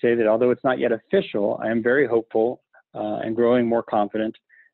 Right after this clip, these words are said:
that we'll be able to complete the delivery of the geographic products to all states, D C and Puerto Rico by early March. We'll be working to provide the redistricting tabulations as close to the statutory deadline as possible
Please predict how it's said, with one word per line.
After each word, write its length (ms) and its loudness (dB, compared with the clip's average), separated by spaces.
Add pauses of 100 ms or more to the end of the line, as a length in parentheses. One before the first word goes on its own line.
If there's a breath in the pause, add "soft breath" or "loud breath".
that 100 0
we'll 140 2
be 160 4
able 140 4
to 80 -2
complete 420 -4
the 80 2
delivery 460 2
of 80 -4
the 80 -6
geographic 580 -2
products 420 0
to 80 -8
all 300 0
states, 400 -4
D 220 -2
C 100 -2
and 160 -4
Puerto 220 0
Rico 280 -2
by 140 -2
early 300 -2
March. 280 -2 (1400)
We'll 100 0
be 80 2
working 300 2
to 80 -2
provide 400 0
the 60 -6
redistricting 480 -6
tabulations 680 -2
as 160 -6
close 240 0
to 80 -6
the 60 -6
statutory 580 -6
deadline 320 -4
as 160 -8
possible 560 -4